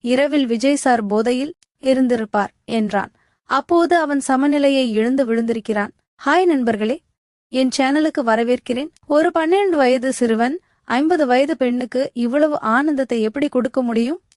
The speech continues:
இந்த கதை உங்களை அதிர்ச்சியில் ஆழ்த்தப் போகுது. கேட்டுக்கொண்டே இருங்கள். இந்த சுவாரஸ்யமான கதைகளை கேட்க நீங்கள் இப்போதுதான் நம்ம சேனலுக்கு முதல முறையா வந்திருந்தா மறக்காம சப்ஸ்கிரைப் செய்து வைத்துக் கொள்ளுங்கள். பக்கத்தில் இருக்கும் பெல் ஐகானை கிளிக் செய்யுங்கள்.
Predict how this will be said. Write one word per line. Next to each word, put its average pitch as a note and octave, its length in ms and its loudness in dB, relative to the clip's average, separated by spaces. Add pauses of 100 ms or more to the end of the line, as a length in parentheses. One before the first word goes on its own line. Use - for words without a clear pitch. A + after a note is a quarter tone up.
(120)
இந்த D#4 220 2
கதை E4+ 320 2
உங்களை C#4+ 340 0
அதிர்ச்சியில் C#4 680 -2
ஆழ்த்தப் A#3+ 440 -2
போகுது. G3+ 360 -2 (120)
கேட்டுக்கொண்டே A#3+ 840 -2
இருங்கள். A3 300 0 (260)
இந்த C#4 320 0
சுவாரஸ்யமான D4+ 920 0
கதைகளை B3 500 0
கேட்க C4 460 -2
நீங்கள் B3+ 360 0
இப்போதுதான் B3+ 680 0
நம்ம A#3+ 240 -2 (100)
சேனலுக்கு C4 460 -2
முதல G#3+ 320 0 (260)
முறையா C4+ 380 2
வந்திருந்தா A#3 600 0 (300)
மறக்காம C#4 600 2
சப்ஸ்கிரைப் C#4 380 -2
செய்து B3+ 340 -2
வைத்துக் A3+ 260 -2
கொள்ளுங்கள். G#3+ 400 0 (480)
பக்கத்தில் F4 520 2
இருக்கும் D#4 400 0
பெல் C4 180 2
ஐகானை C#4 580 -2
கிளிக் C4 300 -6
செய்யுங்கள். G3 480 -2